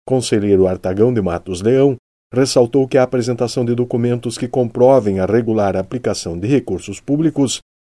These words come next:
é indispensável para comparar a relação entre os gastos e a realização do objeto da parceria.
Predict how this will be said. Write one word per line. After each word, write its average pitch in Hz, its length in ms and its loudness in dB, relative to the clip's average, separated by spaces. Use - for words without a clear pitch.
é 127 140 6
indispensável 160 1040 0
para 98 280 -4
comparar 127 540 4
a 107 100 2
relação 123 680 2
entre 127 240 -2
os 113 100 -2
gastos 113 600 2
e 123 80 4
a 120 80 8
realização 131 800 2
do 135 120 2
objeto 104 540 0
da 92 140 -2
parceria. 98 680 0